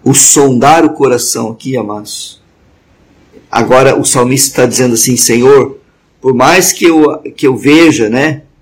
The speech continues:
que o mundo tá em trevas, às vezes a gente se revolta com as pessoas que estão fazendo mal, que estão fazendo isso, que estão fazendo aquilo, né? Por mais que as pessoas estejam aí nas trevas,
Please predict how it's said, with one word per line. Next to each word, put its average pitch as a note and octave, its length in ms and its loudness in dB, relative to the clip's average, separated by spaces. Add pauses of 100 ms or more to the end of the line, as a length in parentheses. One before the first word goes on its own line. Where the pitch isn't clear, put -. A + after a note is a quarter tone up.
(100)
que C#3 100 -10
o C#3 60 -4
mundo E3+ 320 0
tá D#3+ 100 0
em C#3 120 0
trevas, A#2+ 480 2
às A2 120 -4
vezes C#3 120 -2
a D3+ 60 2
gente D3 120 -2
se - 100 -4
revolta C3+ 540 2
com - 100 -14
as - 120 -8
pessoas C3 520 -2
que - 60 -14
estão A#2 160 -8
fazendo A#2 340 -4
mal, A2+ 560 0 (160)
que - 60 -20
estão B2 180 -8
fazendo A#2 380 -4
isso, D3 240 2
que - 60 -8
estão B2 160 -6
fazendo B2 320 -4
aquilo, D3 420 -2
né? D3+ 340 -2 (560)
Por C3+ 140 0
mais F3 320 2
que F#3 80 0
as F3 100 0
pessoas D#3+ 380 0
estejam D3+ 600 0 (280)
aí C#3+ 680 2
nas A2+ 280 -8
trevas, - 840 0